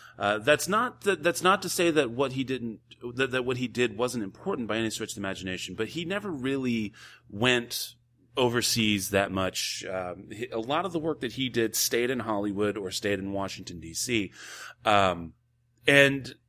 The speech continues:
he definitely had a vision. He, he was, he was definitely most profoundly patriotic. I would argue he was probably the most ardent patriot of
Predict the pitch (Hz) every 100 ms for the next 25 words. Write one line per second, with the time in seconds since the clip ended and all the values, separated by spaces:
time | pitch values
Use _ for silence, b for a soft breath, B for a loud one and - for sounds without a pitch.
0 | _ _ _ _ - - 165 131 196 190
1 | 208 190 165 147 117 123 123 131 123 110
2 | 139 135 - 143 113 98 - b b -
3 | 196 147 113 147 143 127 117 113 - -
4 | 110 123 120 110 113 110 - 104 98 98
5 | - 147 160 147 - 123 123 113 107 127
6 | 120 101 107 104 104 104 95 95 101 95
7 | - _ _ - 113 120 107 98 - -
8 | - 131 - - 95 92 - B B B
9 | 101 95 -